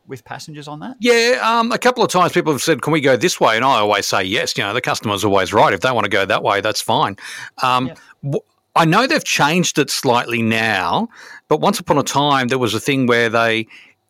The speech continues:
Speaker 2: they said, "This is the price." So it's twenty-four dollars twenty. And it doesn't matter how long you went or how many drive-through Maccas the customer wanted to go through, it was twenty-four dollars twenty.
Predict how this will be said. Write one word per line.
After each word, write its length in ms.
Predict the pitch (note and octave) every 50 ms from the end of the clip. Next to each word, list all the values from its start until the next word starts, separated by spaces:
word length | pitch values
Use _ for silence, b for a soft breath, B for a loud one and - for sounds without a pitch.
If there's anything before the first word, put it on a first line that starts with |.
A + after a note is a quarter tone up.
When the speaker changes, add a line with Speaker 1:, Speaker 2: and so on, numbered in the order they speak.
| _ _ _ _ _ _ _ _ _ - _ -
Speaker 2:
they 140 | D#3+ D#3+
said, 200 | - - D3+ A#2+ A#2+
"This 80 | F#3 -
is 40 | D3+
the 60 | D3
price." 460 | - - - A#2 G2+ - - - - - _ _ -
So 120 | - C#3+
it's 160 | A#2+ - -
twenty-four 400 | - E3+ D#3 C#3 - - C3+ B2+
dollars 240 | A#2+ A2+ G#2 G#2 -
twenty. 320 | - - A2 G2 F#2 G2+ B B B B B B
And 100 | C#3 C3+
it 80 | A#2+
doesn't 240 | - F#3+ D3 C#3+ D3+
matter 200 | C#3+ B2+ A#2+ G#2+
how 360 | - C3+ C#3+ D3+ E3 E3 D#3 D3+
long 320 | C3+ C3+ C3+ C3+ B2+ A#2+
you 100 | A2 A2
went 220 | G#2+ A#2 A#2 A#2+ A#2+
or 120 | G#2 G#2
how 180 | - B2+ C3+ C#3
many 180 | C#3 B2+ A#2 A2
drive-through 680 | G#2 - - C3+ A2+ A#2 A#2 - - - A#2 A2+ G#2+
Maccas 500 | G2 - A2 G#2+ A2+ A2+ - - A#2 G2
the 100 | F#2 A2
customer 380 | - - A#2 G#2+ - - A2 G#2+
wanted 240 | G2+ G#2 G#2 G2+ G2
to 60 | G#2
go 140 | G#2 G2 G2+ G2+
through, 200 | - - G2+ G2
it 400 | - - - - - - - -
was 100 | A#2+ -
twenty-four 400 | - D3+ C3+ A2 - A#2 A2 G#2
dollars 220 | G2+ F#2+ F#2+ F#2
twenty. 300 | - - A2 G2 F#2